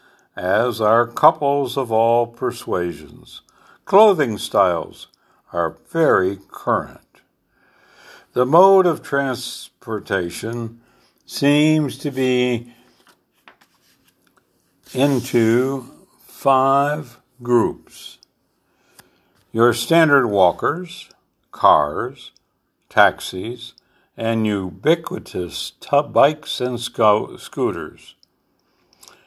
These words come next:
Bikes are mostly privately owned, but motorized scooters are rented,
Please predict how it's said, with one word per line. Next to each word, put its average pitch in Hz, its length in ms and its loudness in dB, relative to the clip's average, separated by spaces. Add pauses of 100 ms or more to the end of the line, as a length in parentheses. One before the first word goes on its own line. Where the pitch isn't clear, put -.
(340)
Bikes 127 540 2
are 117 100 0
mostly 117 720 -4 (140)
privately 117 580 -2
owned, 80 540 -2 (560)
but - 200 -14
motorized 147 840 2
scooters 104 800 -4 (160)
are 87 220 -4
rented, 87 720 -8